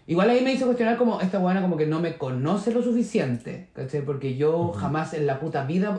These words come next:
Speaker 1: menos voy a opinar sobre el cuerpo en tu cara, como no te voy a llegar a decir como,
Speaker 2: Pero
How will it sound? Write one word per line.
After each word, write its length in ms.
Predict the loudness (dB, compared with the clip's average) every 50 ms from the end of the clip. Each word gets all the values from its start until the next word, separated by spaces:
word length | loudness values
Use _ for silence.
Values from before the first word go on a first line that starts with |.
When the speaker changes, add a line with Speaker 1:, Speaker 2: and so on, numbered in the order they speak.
| -2
Speaker 1:
menos 540 | 0 2 2 4 4 4 2 2 2 0 0
voy 140 | 0 0 2
a 60 | 0
opinar 320 | 0 0 2 2 2 2 2
sobre 240 | 2 2 2 2
el 100 | 2 2
cuerpo 580 | 2 2 2 2 2 2 2 2 2 2 0 -4 -10 -20 _ _ _ _ -4
en 180 | 0 0 0 0
tu 160 | 0 -2 -2
cara, 400 | 2 4 6 6 6 6 4 4
como 160 | 4 4 6 4
no 120 | 6 6
te 80 | 6 6
voy 100 | 8 8
a 20 |
llegar 260 | 8 8 8 8 8 8
a 20 |
decir 380 | 6 6 6 6 6 4 4 4
como, 280 | 4 4 4 4 2 0
Speaker 2:
Pero 80 | -6